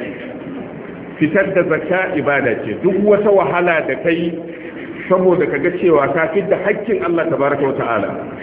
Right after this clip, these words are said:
lada kake samu. Ba wahala ba ce.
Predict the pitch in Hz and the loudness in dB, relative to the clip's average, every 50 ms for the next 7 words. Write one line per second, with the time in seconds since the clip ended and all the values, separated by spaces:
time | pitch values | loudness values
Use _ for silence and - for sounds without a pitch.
0 | - - 120 127 139 147 151 147 147 151 139 143 120 - - 107 98 92 95 - | -8 -4 -2 0 0 2 2 0 0 0 -4 -6 -6 -6 -4 -4 -4 -4 -6 -8
1 | - - - - - - - - - - - - - - - - - 110 127 127 | -10 -10 -12 -12 -12 -12 -12 -12 -12 -14 -14 -14 -14 -14 -14 -10 -4 0 2 2
2 | 127 131 131 131 160 165 147 127 120 113 104 - - | 4 4 2 2 0 0 0 0 -2 -2 -6 -6 -10